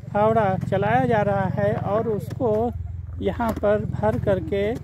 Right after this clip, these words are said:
और पूरा त-, का पूरा हम ये तालाब देखिए, ये महिलाओं के द्वारा यहाँ पर बनाया जा रहा है। तो महिलाएं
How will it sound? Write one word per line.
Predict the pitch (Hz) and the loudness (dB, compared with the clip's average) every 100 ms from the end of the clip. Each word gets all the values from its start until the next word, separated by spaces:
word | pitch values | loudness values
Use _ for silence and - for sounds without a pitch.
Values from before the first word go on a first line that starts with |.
| - - - - - - | -12 -16 -14 -14 -14 -6
और | 180 208 226 | 0 2 0
पूरा | - 247 330 277 | -2 0 2 2
त-, | - 233 | 0 -4
का | 226 208 | -2 -4
पूरा | - 226 247 214 | -4 -2 0 0
हम | 185 214 202 | -2 -2 -2
ये | 208 | -2
तालाब | 202 185 190 214 | -2 -2 0 0
देखिए, | 190 185 - - 170 214 240 - - - - - | -2 -6 -6 -6 -4 -4 -8 -18 -20 -14 -14 -6
ये | 202 214 | -2 0
महिलाओं | 208 196 214 233 247 | 0 2 0 0 -2
के | - 185 | -2 -4
द्वारा | 170 165 170 | 0 -2 -2
यहाँ | 175 170 185 | -2 -4 -4
पर | 214 277 - - - - - | -6 -6 -8 -20 -20 -20 -12
बनाया | 175 190 185 180 | -6 -2 -2 0
जा | 170 170 | -2 -2
रहा | 170 175 170 | -4 -4 -4
है। | 175 | -4
तो | - | -6
महिलाएं | 220 214 226 240 269 277 | -6 -4 -4 -4 -2 -4